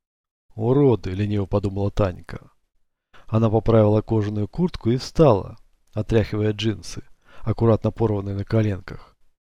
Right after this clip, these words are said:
И так ей стало тошно от такой жизни, что захотелось влезть в петлю и оттолкнуть ногами стул.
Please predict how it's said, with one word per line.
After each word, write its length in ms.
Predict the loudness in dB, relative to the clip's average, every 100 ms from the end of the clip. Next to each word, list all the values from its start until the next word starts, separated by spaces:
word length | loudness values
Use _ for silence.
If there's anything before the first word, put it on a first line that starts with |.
| _ -4
И 80 |
так 300 | 4 6 6
ей 100 | 2
стало 320 | 2 4 4 6
тошно 340 | 2 2 0
от 100 | 0
такой 320 | 0 4 2
жизни, 440 | 4 0 -2 -8 -18 _ _ -6
что 100 | -2
захотелось 540 | 0 0 4 4 4
влезть 360 | 0 0 0 -8
в 120 | -2
петлю 500 | 2 2 2 -10 -14 -18 _ _ -2
и 80 | 2
оттолкнуть 560 | 4 4 2 0 -2 -2
ногами 340 | 0 2 0
стул. 500 | -4 -4 -4 -4 -8